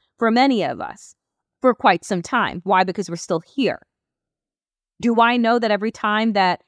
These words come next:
there is a hashtag, a person that is turned into a hashtag because they had a phone that the cop thought was a gun, or they were eleven and playing, but the cop thought they were twenty-one and killed them, or, you know, any of those things? Do I know how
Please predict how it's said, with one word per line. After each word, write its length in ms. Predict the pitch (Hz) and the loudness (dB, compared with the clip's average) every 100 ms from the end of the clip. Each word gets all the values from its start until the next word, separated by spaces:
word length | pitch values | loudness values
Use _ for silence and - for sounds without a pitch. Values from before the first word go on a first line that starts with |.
| _ | _
there 220 | 202 202 | -2 0
is 140 | 208 180 | 0 -4
a 40 | |
hashtag, 840 | - 214 214 - 254 214 220 240 - _ _ | -2 -2 -4 -4 0 2 0 -2 -8 _ _
a 100 | 190 | -8
person 520 | - - 220 - 247 | -6 -4 -4 -2 0
that 100 | 220 | 0
is 140 | 196 - | -2 -4
turned 300 | 240 220 226 | -4 0 0
into 260 | 220 208 | -2 -2
a 60 | 190 | -2
hashtag 560 | 220 208 - 262 226 202 | 0 -2 -2 -2 -2 -2
because 540 | 190 214 196 196 - _ _ | -4 0 0 0 -6 _ _
they 100 | 226 | -2
had 100 | 220 | 0
a 40 | 180 | -2
phone 420 | - 214 226 220 | -2 0 0 0
that 120 | 220 | -2
the 80 | 220 | -4
cop 320 | - 214 - | -2 -2 0
thought 220 | 220 208 | 0 0
was 160 | 208 202 | -2 -2
a 60 | |
gun, 540 | 196 202 208 214 214 208 | -2 0 2 0 0 -2
or 280 | 190 170 - _ 208 | -2 -4 -6 _ -10
they 260 | 180 214 | -2 0
were 260 | 202 190 190 | 0 0 0
eleven 420 | 180 202 214 220 | 0 0 0 0
and 160 | 208 208 | -2 -2
playing, 440 | 233 220 220 214 | -2 0 0 -2
but 200 | 190 170 | -2 -4
the 80 | - | -8
cop 300 | - 196 - | -2 -4 0
thought 180 | 226 226 | -2 0
they 100 | 233 | 0
were 160 | 214 214 | -2 -2
twenty-one 600 | - 233 214 214 214 214 | -2 0 0 0 0 -2
and 140 | 208 | -2
killed 280 | - 226 196 | 0 -2 0
them, 340 | 214 208 214 | -2 0 -2
or, 220 | 180 170 - _ | -2 -6 -10 _
you 100 | 220 | 0
know, 120 | 233 | 0
any 280 | - 226 240 | 2 0 0
of 100 | 226 | 0
those 240 | 240 240 - | 0 -2 -2
things? 200 | 240 233 | -4 -2
Do 140 | 220 | 0
I 100 | 269 | 2
know 160 | 277 | 2
how 120 | 269 | 0